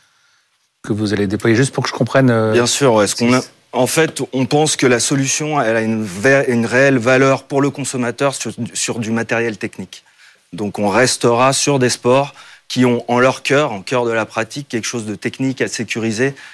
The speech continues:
Speaker 2: et à une certaine valeur pour être justifiable pour le consommateur et rentable, euh, pour notre modèle.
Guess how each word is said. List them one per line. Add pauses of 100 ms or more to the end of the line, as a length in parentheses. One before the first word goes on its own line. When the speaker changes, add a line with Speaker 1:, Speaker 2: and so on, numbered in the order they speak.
(120)
Speaker 2:
et
à
une
certaine
valeur
pour
être
justifiable (340)
pour
le
consommateur
et
rentable, (340)
euh,
pour
notre
modèle.